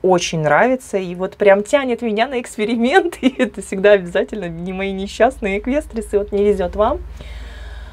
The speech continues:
А, <laughs> также, кстати, за развитием вот этого товарища с-, можно следить в Instagram Ф Б, ссылочки будут в описании под видео.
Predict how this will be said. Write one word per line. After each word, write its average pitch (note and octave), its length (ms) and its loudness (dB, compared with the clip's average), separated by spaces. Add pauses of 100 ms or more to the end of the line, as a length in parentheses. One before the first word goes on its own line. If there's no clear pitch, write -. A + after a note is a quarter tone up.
(100)
А, F3 300 4 (800)
<laughs> - 800 -6
также, G3 260 4
кстати, F3+ 260 -6
за E3+ 120 -4
развитием G3 460 0
вот E3+ 120 -8
этого E3 220 -6
товарища E3+ 760 -2
с-, - 120 -20
можно E3+ 440 -4
следить E3+ 500 -6
в E3+ 80 -4
Instagram E3 440 0
Ф E3 200 -8
Б, G#3 240 4
ссылочки F3+ 440 -2
будут D#3+ 280 -8
в D#3 120 -4
описании D#3+ 640 -2
под D#3 240 -4
видео. A#3 460 0